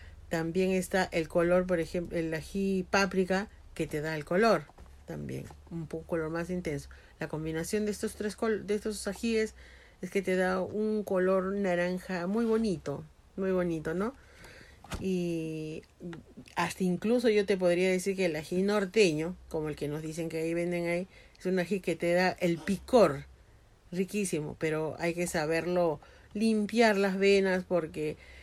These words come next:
hoy en día el picante ya no lo comen solo los adultos, ahora también lo comen los niños. Entonces,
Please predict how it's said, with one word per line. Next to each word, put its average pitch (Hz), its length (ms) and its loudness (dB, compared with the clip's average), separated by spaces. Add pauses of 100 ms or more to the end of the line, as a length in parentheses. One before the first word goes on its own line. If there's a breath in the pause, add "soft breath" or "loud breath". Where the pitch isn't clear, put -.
(320 loud breath)
hoy 185 240 6
en 202 100 6
día 202 300 4
el 196 100 4
picante 180 440 0
ya 185 140 4
no 190 140 4
lo 175 140 4
comen 180 260 2
solo 180 240 2
los 165 220 0
adultos, 185 480 2
ahora 165 300 0
también 160 300 -4
lo 160 120 -2
comen 160 320 -4
los 165 140 -8
niños. 175 440 0
Entonces, 190 480 -4